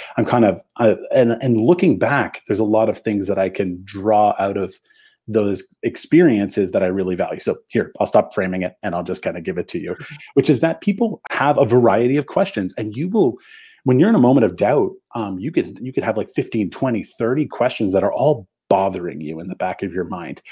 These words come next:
Speaker 1: But I think that there's actually a very logical order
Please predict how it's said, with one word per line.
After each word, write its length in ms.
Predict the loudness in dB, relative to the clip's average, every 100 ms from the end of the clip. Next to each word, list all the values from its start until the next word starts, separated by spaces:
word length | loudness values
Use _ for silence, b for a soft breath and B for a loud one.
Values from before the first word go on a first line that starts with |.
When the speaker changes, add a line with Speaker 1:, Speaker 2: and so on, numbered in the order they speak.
| B
Speaker 1:
But 100 | 0
I 40 | 2
think 180 | 4 4
that 120 | 6
there's 180 | 6 6
actually 320 | 2 4 4
a 60 |
very 220 | 4 2 2
logical 600 | 0 -4 -4 -4 -2 -2
order 440 | -4 -4 -4 -6